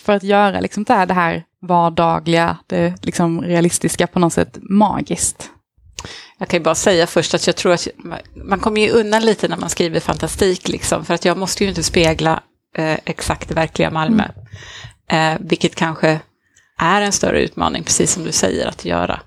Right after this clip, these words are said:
Speaker 1: Mm.
Speaker 2: Eh, faktiskt. Jag kan ju välja vad jag plockar upp och vad jag skruvar på. Även om det ligger där, liksom,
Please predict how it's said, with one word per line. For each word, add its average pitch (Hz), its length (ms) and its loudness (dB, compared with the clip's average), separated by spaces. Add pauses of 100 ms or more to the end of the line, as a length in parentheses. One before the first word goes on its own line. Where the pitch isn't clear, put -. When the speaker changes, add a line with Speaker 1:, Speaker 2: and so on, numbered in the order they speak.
(240)
Speaker 1:
Mm. 214 280 4
Speaker 2:
Eh, 170 440 -8 (200)
faktiskt. - 440 -6 (100)
Jag 180 200 0
kan 175 200 -4
ju 175 120 2
välja 165 500 0
vad 170 160 2
jag - 140 -2
plockar 175 320 -2
upp - 240 -4
och 165 100 0
vad 170 180 0
jag 175 220 0
skruvar 180 680 0
på. - 340 -4 (760)
Även 160 300 -2
om 160 100 -8
det 160 60 2
ligger 170 320 4
där, - 180 2
liksom, - 400 -2